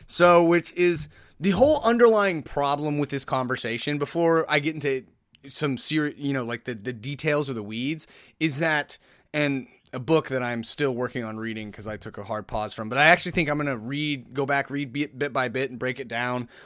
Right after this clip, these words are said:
on the podcast and kind of do, like, a walkthrough. It's Discrimination and Disparities by Thomas Sowell, and he addresses this on, like, an empirical,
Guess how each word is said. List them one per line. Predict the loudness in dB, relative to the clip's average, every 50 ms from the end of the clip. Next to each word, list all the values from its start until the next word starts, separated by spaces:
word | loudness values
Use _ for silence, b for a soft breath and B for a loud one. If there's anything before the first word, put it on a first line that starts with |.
| B B
on | -6 -4
the | -6 -6
podcast | -2 2 2 2 2 0 -2 -2 -2 -2 -2 -4 -6
and | -8 -6
kind | -4 -4 -4 -4
of | -4 -6
do, | -4 -4 -2
like, | -2 -4 -4 -6
a | -8
walkthrough. | -6 -6 -6 -8 -8 -10 -8 -4 -2 0 0 0 -2 B B B B
It's | B
Discrimination | -8 -6 -4 -2 -2 -2 -2 -2 -2 -4 -4 -6
and | -6
Disparities | -6 -8 -6 -6 -4 -4 -4 -6
by | -8 -8
Thomas | -6 -6 -6 -6 -6 -8
Sowell, | -6 -6 -4 -4 -4
and | -2 -2
he | -2
addresses | -2 -2 -2 -2 -2 -2 -4 -6 -4 -4
this | -4 -6 -6 -6 -4
on, | -4 -4 -4
like, | -4 -6 -8 -8
an | -8 -10
empirical, | -10 -10 -10 -4 -2 0 0 0 0 0 0 2 2 0 -4